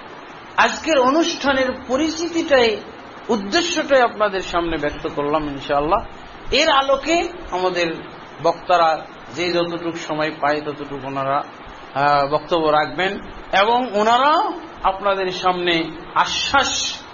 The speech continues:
দিবেন। অবশ্যই এখন আমাদের হয়তো জানা নাই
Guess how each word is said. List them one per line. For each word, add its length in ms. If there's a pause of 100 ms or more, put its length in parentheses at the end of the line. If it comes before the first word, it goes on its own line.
(680)
দিবেন। 440 (220)
অবশ্যই 680 (420)
এখন 260
আমাদের 560
হয়তো 220
জানা 300
নাই 320